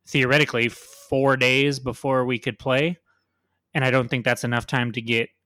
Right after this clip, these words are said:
a plan worked out. But, um, I, I could see the club wanting to get us,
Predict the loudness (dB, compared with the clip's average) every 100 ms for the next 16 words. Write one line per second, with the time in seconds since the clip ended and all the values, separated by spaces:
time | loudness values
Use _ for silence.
0 | _ -12 -8 -2 -2 -2 -4 -6 -4 -2
1 | -4 -8 _ _ _ _ _ _ _ 2
2 | 4 2 -2 -20 _ -2 0 0 -4 -8
3 | -12 -16 _ _ _ _ _ -4 0 2
4 | 0 -2 -2 -2 0 0 0 0 -2 -2
5 | -4 -2 -2 -4 -6 -10